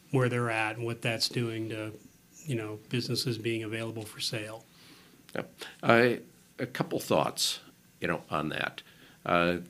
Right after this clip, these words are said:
Speaker 2: the first thing is, back in two thousand six, two thousand seven, and two thousand eight, we were near the top of the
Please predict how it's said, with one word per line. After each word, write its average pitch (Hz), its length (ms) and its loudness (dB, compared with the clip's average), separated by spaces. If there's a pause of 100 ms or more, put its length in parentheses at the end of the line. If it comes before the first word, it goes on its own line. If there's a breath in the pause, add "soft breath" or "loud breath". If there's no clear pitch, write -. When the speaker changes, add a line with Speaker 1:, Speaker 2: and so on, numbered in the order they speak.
(120)
Speaker 2:
the 98 100 -4
first - 360 -2
thing 104 240 4
is, 85 560 2 (240)
back 98 400 8 (140)
in 87 580 2
two - 220 0
thousand 90 640 2
six, - 540 0 (100)
two 98 180 -2
thousand 85 540 0
seven, 80 640 0
and 78 240 -4
two 95 220 0
thousand 73 500 0
eight, - 260 -2 (640 loud breath)
we 117 280 6
were 95 480 8 (260)
near 90 400 4 (180)
the 85 120 -2
top - 540 4 (280)
of 90 160 0
the 78 240 0